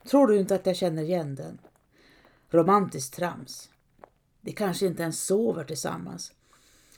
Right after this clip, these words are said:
De får inga barn i alla fall." "Det är ju det jag säger", svarar Don Quixote. "Vi tar för givet att just det äktenskapet inte är ett äktenskap i sann bemärkelse,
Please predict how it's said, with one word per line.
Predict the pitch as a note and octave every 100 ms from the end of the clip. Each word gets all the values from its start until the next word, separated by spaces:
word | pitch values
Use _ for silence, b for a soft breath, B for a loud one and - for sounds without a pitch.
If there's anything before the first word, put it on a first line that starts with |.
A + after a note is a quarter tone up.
| b
De | F#3+
får | A#3+
inga | G3+ B3
barn | F#3+ F#3+ B3 G#3+
i |
alla | D#3+ E3
fall." | - - - _ _ _ _ _ _ _ _ _ _ _ _
"Det | -
är | A3
ju |
det | A3+
jag | C#4+ B3
säger", | C4 C#4 G#3+ E3
svarar | F3+ E3
Don | D#3
Quixote. | C#3 D#3+ E3+ E3+ _ _ _ _ _ _ _ _ _ _ _
"Vi | -
tar | B3 D4
för | C4+
givet | B3 A#3+ G#3 B3 A#3
att | G#3+ D4
just | D4 -
det | A3
äktenskapet | G#3 F#3+ F3+ - G3 F#3+ G3+ - _ _ -
inte | G#3+ F#3+ A#3+
är | G#3+
ett | A3
äktenskap | F#3+ - F#3 F#3 - F#3+ F#3
i |
sann | - A3+ G3+
bemärkelse, | F3+ F#3 F#3+ F#3 F3+ E3+